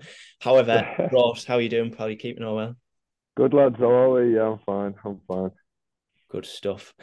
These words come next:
Speaker 1: Well, firstly, I'm sure all fans will want to know this,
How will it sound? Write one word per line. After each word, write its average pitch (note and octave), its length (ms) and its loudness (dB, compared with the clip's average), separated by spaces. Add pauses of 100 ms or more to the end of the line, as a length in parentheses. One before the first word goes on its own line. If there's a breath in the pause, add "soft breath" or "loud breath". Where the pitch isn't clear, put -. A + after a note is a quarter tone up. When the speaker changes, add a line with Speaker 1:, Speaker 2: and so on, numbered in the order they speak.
(300 loud breath)
Speaker 1:
Well, B2+ 280 4
firstly, B2 720 2
I'm A#2+ 200 -2
sure B2+ 340 0
all A#2 200 0
fans A2 360 -6
will G#2+ 120 -2
want A2 220 -4
to A2 60 -12
know G#2 260 -4
this, G#2 200 -10